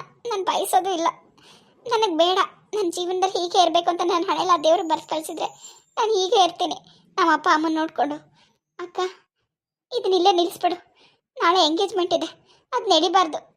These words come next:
ನಡಿಬಾರ್ದು, ನನ್ ಜೊತೆ ನಡಿಬಾರ್ದು.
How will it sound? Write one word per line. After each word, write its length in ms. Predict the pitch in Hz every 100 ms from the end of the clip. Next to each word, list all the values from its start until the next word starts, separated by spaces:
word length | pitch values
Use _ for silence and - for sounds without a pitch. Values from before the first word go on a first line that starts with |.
| _ _ _ -
ನಡಿಬಾರ್ದು, 460 | 403 440 440 415 - - _ _ _ _ _ - - 554
ನನ್ 180 | 311
ಜೊತೆ 220 | 359 403 508
ನಡಿಬಾರ್ದು. 500 | 349 359 330 339